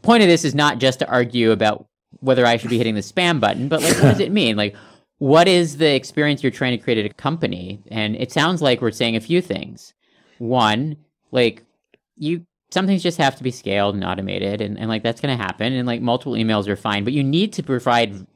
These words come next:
Speaker 1: concrete value in all of the emails. You need to explain why you're sending it to somebody, why they're the right recipient. Like, you gotta sh-, like, put in the, the scaled work, but there's still the work.
Speaker 2: Yes.
Speaker 1: of, of saying, like, w-,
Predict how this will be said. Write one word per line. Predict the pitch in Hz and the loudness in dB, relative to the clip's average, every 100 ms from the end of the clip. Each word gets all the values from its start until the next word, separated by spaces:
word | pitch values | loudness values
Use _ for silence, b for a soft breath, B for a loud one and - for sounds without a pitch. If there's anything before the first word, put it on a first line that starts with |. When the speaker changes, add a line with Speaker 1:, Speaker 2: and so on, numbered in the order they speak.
| _ | _
Speaker 1:
concrete | - 151 175 170 110 | -6 -4 -4 -4 -2
value | 104 110 127 110 | 2 2 4 2
in | 98 | 2
all | 110 135 | 2 2
of | |
the | 117 101 | 2 -4
emails. | 101 98 - | -4 -6 -6
You | 127 | -4
need | 180 | 0
to | 185 | -2
explain | - 147 135 101 | -2 -2 -2 0
why | 110 143 | 2 2
you're | 113 | 0
sending | 95 - 123 110 | -6 -4 -2 -2
it | 95 | -4
to | - | -10
somebody, | 98 98 92 - - - b b b b b | -10 -8 -8 -8 -10 -14 b b b b b
why | 117 127 151 | 0 4 4
they're | 127 139 | 4 4
the | 131 | 4
right | 113 104 | 2 0
recipient. | 98 - 101 95 95 95 - | -2 -4 -6 -4 -4 -6 -4
Like, | 113 - | -6 -6
you | 139 | -2
gotta | 202 190 | 2 2
sh-, | - _ _ _ _ - | -2 _ _ _ _ -6
like, | 254 - | -6 2
put | 262 | 4
in | 285 | 6
the, | 233 | 4
the | 139 147 | 2 0
scaled | 147 - 180 202 135 | -2 0 4 4 4
work, | 104 92 104 - | 2 0 -2 0
but | 131 | 0
there's | 147 143 | 2 -2
still | - 185 | 2 2
the | 143 | 2
work. | 113 156 107 85 - b b b b | 2 2 2 0 -12 b b b b
Speaker 2:
Yes. | 110 - | 0 2
Speaker 1:
of, | 131 117 104 - - | 2 2 0 -10 -2
of | 131 110 | -2 0
saying, | 127 123 117 | 0 0 0
like, | 104 | -4
w-, | 104 | -6